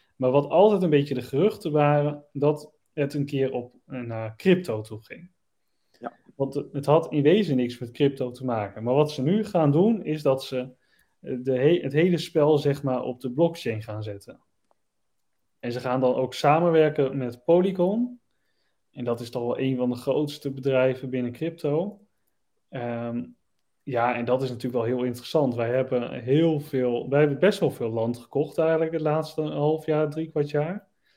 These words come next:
Speaker 1: Ja, en dat is echt wel heel veel waard geworden nu. Tenminste, op papier. We kunnen niet eens nu eigenlijk verkopen.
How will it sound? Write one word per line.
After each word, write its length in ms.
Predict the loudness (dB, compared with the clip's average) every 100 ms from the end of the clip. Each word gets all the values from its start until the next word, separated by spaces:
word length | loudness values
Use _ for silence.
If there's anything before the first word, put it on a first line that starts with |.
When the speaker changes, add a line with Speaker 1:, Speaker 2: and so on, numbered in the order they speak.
| _ _ _ _ _
Speaker 1:
Ja, 360 | -10 2 4 4
en 100 | 0
dat 180 | -2 -4
is 140 | -6
echt 260 | -6 -6 -2
wel 220 | 0 0
heel 380 | 2 2 4 0
veel 180 | -2 0
waard 300 | 0 0 -6
geworden 500 | -10 -6 -4 -6 -6
nu. 280 | -8 -10 -14 -10
Tenminste, 360 | -4 -4 -4
op 120 | -10
papier. 500 | -8 -6 -2 2 2
We 100 | 2
kunnen 260 | -4 -2 0
niet 140 | 0
eens 280 | -2 -4 -10 _ -16 -10
nu 220 | -4 -4
eigenlijk 360 | -2 -4 -4 -8
verkopen. 640 | -10 -6 -6 -6 -8 -10